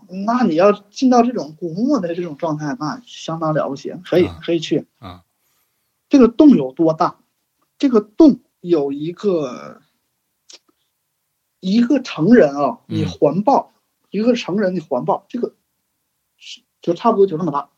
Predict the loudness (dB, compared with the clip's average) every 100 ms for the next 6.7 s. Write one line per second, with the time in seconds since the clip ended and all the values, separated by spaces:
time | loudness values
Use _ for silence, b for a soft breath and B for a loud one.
0 | _ _ _ _ _ _ _ _ _ _
1 | _ -10 -6 -4 -2 -2 -2 -4 -8 -8
2 | -6 -4 -2 -2 -2 -8 -10 -10 -10 -10
3 | -12 -18 _ _ _ -10 -10 -8 -6 -6
4 | -6 _ _ 2 4 6 6 6 4 2
5 | -4 -4 -10 -16 _ -8 -6 -6 -4 -2
6 | -2 -2 -6 -8 -10 -20